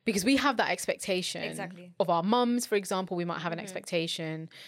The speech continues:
Speaker 1: someone might have it of their daughters. And I just, I struggle where, like I said, I feel like it's a generational thing, that
Speaker 2: Yeah.
Speaker 1: I can't break out of that because I feel like I'm still at home.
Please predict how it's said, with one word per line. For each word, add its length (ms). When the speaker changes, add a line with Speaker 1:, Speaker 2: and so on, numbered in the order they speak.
Speaker 1:
someone 320
might 140
have 160
it 80
of 100
their 120
daughters. 720
And 200
I 100
just, 280
I 100
struggle 840
where, 540
like 220
I 40
said, 220
I 60
feel 140
like 140
it's 100
a 40
generational 680
thing, 260
that 80
Speaker 2:
Yeah. 280
Speaker 1:
I 160
can't 440
break 260
out 180
of 60
that 320
because 380
I 160
feel 220
like 340
I'm 140
still 180
at 80
home. 300